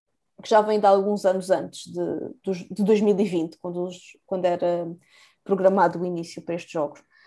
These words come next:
Também já tinham falado destas camas, e que iam ser camas de cartão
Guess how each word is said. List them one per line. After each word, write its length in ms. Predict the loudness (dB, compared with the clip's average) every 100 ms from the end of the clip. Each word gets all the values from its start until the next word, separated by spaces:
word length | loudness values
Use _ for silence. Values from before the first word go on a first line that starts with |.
| _ _
Também 200 | 2 6
já 140 | 6
tinham 240 | 4 2 -2
falado 380 | 0 2 4 2
destas 340 | -4 -6 -12
camas, 560 | -8 -8 -6 -8 -12 -20 _ _ _ _ _ _
e 120 | -6
que 100 | -2
iam 100 | -2
ser 400 | -2 0 0 0
camas 380 | 2 2 4 -2
de 60 | -4
cartão 720 | -8 2 2 2 0 -4